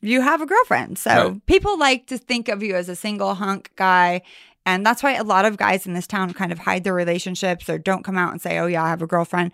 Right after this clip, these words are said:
Speaker 2: Mm-hmm.
Speaker 1: And they're assholes for doing that, but
Speaker 2: Mm-hmm.
Speaker 1: it's a work thing.
Speaker 2: Yeah, right.
Speaker 1: But you guys have an Instagram <laughs> account together, so.
Speaker 2: Right. I mean,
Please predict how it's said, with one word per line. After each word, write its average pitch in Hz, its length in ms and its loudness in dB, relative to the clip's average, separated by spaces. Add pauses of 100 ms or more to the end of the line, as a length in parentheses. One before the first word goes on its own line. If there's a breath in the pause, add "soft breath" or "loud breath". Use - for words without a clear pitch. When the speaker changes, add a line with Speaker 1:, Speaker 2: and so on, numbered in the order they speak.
Speaker 2:
Mm-hmm. 101 340 -6
Speaker 1:
And 247 240 -2
they're 247 120 6
assholes 190 560 0
for 196 140 -4
doing 196 260 0
that, 247 300 0
but 185 200 4
Speaker 2:
Mm-hmm. - 20 0 (180)
Speaker 1:
it's 180 100 -6
a 175 80 0
work 175 320 -2
thing. - 400 -8 (120)
Speaker 2:
Yeah, 101 240 -6 (100)
right. 98 200 -8
Speaker 1:
But - 200 -4 (140)
you 180 200 -8
guys 175 180 -2
have 185 180 -2
an 165 100 -4
Instagram 196 720 -4
<laughs> - 0 -
account - 380 -2
together, - 380 -2
so. 101 400 -8
Speaker 2:
Right. 113 360 0
I 117 100 -2
mean, 117 520 -2